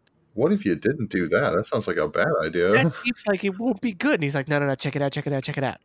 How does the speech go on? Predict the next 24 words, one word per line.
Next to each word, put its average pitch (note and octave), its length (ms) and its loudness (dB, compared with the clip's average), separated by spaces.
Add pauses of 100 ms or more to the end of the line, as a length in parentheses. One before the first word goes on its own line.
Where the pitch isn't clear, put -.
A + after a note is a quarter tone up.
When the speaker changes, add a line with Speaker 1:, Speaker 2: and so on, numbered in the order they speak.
(300)
Speaker 2:
I'm D3 100 -4
not D3 140 2
the C3+ 80 -6
Dark D3 320 -2
Lord. G#2+ 240 -10 (340)
I'm - 220 -16
the - 100 -18 (120)
Bright - 340 -14 (100)
Lord." - 540 -18 (440)
And B3 100 4
it's - 80 6
like, F#2+ 120 6
Speaker 1:
Oh. E2 460 2 (260)
Speaker 2:
But B4+ 100 4 (140)
Speaker 1:
That's, - 360 -2 (180)
no. A#3 420 4
Speaker 2:
that, - 160 2 (720)
Speaker 1:
Uh, C#4+ 480 4 (240)
Speaker 2:
and C#4 100 6
then, D4+ 100 8
like, F4 200 8 (480)
Speaker 1:
uh. - 40 6
<laughs> - 600 -2
Speaker 2:
Gollum C4 360 10